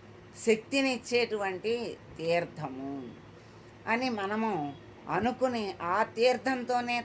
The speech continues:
తరించగలము అనుకుని, ఇప్పుడు మనము ఏమీ చెయ్యలేకపోయినా, అభిషేకాలు చేయలేకపోయినా, మరి గుళ్ళల్లో పెద్ద పెద్ద పూజలు మనం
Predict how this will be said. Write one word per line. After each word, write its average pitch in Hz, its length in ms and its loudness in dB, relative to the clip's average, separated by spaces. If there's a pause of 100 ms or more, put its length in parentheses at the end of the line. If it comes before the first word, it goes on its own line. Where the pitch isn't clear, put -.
తరించగలము 202 1120 0
అనుకుని, 175 540 -6 (540)
ఇప్పుడు 226 240 0
మనము 214 340 0
ఏమీ 220 460 -2 (120)
చెయ్యలేకపోయినా, 196 1040 -2 (320)
అభిషేకాలు 220 840 2
చేయలేకపోయినా, 165 1000 -2 (360)
మరి 208 200 -2
గుళ్ళల్లో 226 520 2
పెద్ద 208 400 -2
పెద్ద 226 200 0
పూజలు 202 520 -4
మనం 190 380 -4